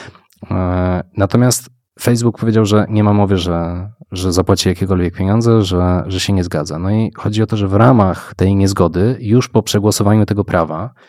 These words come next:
czyli w szczycie tych pożarów, nagle wyłączył dostęp do informacji. I było tak, że na Facebooku, na Instagramie i na WhatsAppie nie mogłeś nawet wkleić linka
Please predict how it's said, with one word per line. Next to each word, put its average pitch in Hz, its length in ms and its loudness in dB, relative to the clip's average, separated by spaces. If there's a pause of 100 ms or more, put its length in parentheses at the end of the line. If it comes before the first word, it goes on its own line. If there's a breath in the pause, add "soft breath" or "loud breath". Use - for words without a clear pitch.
(120)
czyli 95 180 -6
w - 100 -8
szczycie 135 340 2
tych 90 160 -2
pożarów, 90 540 0 (480 soft breath)
nagle 110 300 4
wyłączył 104 360 4
dostęp 95 300 0
do 95 60 2
informacji. 90 640 -4 (440 loud breath)
I 101 100 -2
było 107 180 2
tak, 107 200 -2
że 92 160 -2
na 92 120 2
Facebooku, 127 600 0 (140)
na 92 120 4
Instagramie 107 500 0
i 101 160 -4
na 98 120 2
WhatsAppie 107 560 0 (1040)
nie 104 160 4
mogłeś 113 320 4
nawet 107 280 0
wkleić 107 400 0
linka 110 560 2